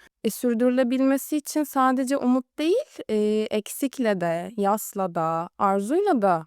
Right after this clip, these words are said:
kurulmuş, e, daha derin bir ilişkiye ihtiyaç var. Tüm o yolu,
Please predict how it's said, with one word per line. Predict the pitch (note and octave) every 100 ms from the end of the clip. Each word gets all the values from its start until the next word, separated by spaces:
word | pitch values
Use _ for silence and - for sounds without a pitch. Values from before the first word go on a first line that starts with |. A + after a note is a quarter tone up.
| _
kurulmuş, | - F3+ F3 F3 C#4 - - - - - _
e, | G3+ G3 G3
daha | G#3+ C#4+
derin | B3 B3 C#4
bir | B3+
ilişkiye | F#3 E3+ - - E3
ihtiyaç | D#3+ D3+ - F3 E3 - -
var. | F3+ E4 - - _ _ _ -
Tüm | C4 C4
o | B3
yolu, | G#3 F3+ F3 E3+